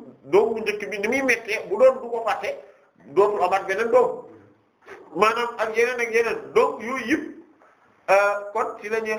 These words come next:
xamee ne maanaam fàtte dafa bokk ci, ci, ci, ci, ci ngëneeli doomu aadama yi. Ci buntu boobu nag, loolu mën naa dal Yonent bi sallallahu alayhi wa alihi wa sallam, maanaam buntu métit gi, buntu,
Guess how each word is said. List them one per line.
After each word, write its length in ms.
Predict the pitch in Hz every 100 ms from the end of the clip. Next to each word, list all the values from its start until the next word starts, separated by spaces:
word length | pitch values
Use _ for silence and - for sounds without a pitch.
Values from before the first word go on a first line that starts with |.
| 214
xamee 480 | 196 202 240 208
ne 360 | 160 180 220 226
maanaam 300 | 165 180 214 208
fàtte 300 | 185 - 180
dafa 160 | 180 190
bokk 360 | 196 196 180
ci, 200 | - 143 - - _ _ _ _ _ _ _ _ _ _ _
ci, 260 | - 180 185
ci, 260 | 180 180 175
ci, 300 | 170 165 165
ci 80 | 170
ngëneeli 400 | 202 214 220 190
doomu 220 | 190 185
aadama 300 | 165 165 151
yi. 120 | 127 - - _ _
Ci 140 | 269
buntu 400 | 277 233 294 285
boobu 300 | 247 254 226
nag, 140 | 196 - - -
loolu 340 | 175 233 220
mën 140 | 202 202
naa 140 | 185
dal 160 | 175 156
Yonent 220 | 143 127
bi 240 | 127 - _ _ _ _ _
sallallahu 520 | 226 220 214 202 196 190
alayhi 180 | 196 185
wa 140 | 190
alihi 360 | 180 180 180 175
wa 160 | 170
sallam, 220 | 180 175 170
maanaam 260 | 185 180
buntu 400 | 175 196 214 220 117
métit 340 | 143 185 160
gi, 180 | 147 196
buntu, 280 | 175 143 147